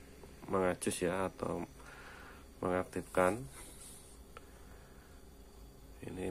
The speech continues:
buat dokumentasi, ya, untuk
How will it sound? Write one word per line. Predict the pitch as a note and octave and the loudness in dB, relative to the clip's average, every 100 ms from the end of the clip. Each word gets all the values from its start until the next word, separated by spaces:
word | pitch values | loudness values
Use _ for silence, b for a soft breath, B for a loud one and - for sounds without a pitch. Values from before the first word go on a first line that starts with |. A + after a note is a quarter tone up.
| - | 0
buat | F#2 F2+ F2+ F2+ F2 F2 | 4 8 8 8 6 4
dokumentasi, | - F2+ E2+ - F2 F2+ F2+ F2 F2+ - G2 | 4 6 6 2 0 4 4 4 4 4 4
ya, | F2+ G#2 B B B B B B B B B B B B B B - - - - - - - - | 4 4 B B B B B B B B B B B B B B -18 -16 -14 -8 -6 -6 -4 0
untuk | F2+ F#2+ | 4 4